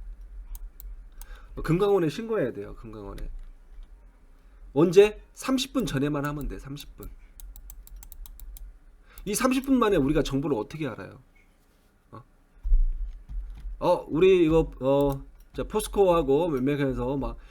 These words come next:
어, 오천억, 오천억 또는 일 조, 어, 어, 프로그램 매도 진행하겠습니다.라고 신고한단 말이야. 딱 삼십 분 전에 하마-, 아마 하면은 법에 걸리지 않았-, 않습니다. 그러면 우리 개인들이,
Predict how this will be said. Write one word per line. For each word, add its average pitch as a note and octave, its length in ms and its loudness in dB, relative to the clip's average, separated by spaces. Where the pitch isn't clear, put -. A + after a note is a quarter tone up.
어, A2 120 -6
오천억, D3 640 2
오천억 D3+ 640 -4
또는 C#3+ 280 0
일 F3 160 0
조, E3 360 0
어, - 80 -12
어, A2 220 -8
프로그램 F#3 360 2
매도 C3+ 440 2
진행하겠습니다.라고 C#3+ 1080 -2
신고한단 D#3 440 -6
말이야. G2 200 -14
딱 - 120 -8
삼십 - 280 -6
분 G3 100 -4
전에 C3 140 -2
하마-, C#3 280 -6
아마 C3+ 280 -10
하면은 C3 480 -10
법에 B2 240 -4
걸리지 B2 300 -4
않았-, G2 320 -14
않습니다. G#2+ 440 -12
그러면 G3+ 240 6
우리 G3 140 4
개인들이, C#3+ 760 4